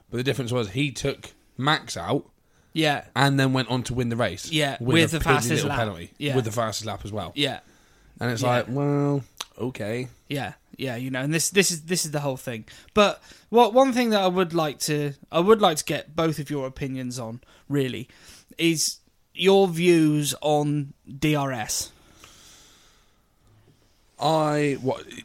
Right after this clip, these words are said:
Speaker 1: am I for it or against it? Is that what you're asking me?
Speaker 2: Yeah.
Speaker 1: I like it personally.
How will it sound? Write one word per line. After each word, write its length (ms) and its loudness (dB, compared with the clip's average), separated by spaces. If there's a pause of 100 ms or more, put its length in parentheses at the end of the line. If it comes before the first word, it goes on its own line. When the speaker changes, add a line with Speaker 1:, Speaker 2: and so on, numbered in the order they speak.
(160)
Speaker 1:
am 180 -4
I 100 -2
for 320 2
it 60 4
or 80 4
against 380 0
it? 60 -6
Is 60 -8
that 80 -2
what 40 -2
you're 120 2
asking 220 -2
me? 100 0
Speaker 2:
Yeah. 320 6 (260)
Speaker 1:
I 80 6
like 260 2
it 80 -12
personally. 460 -8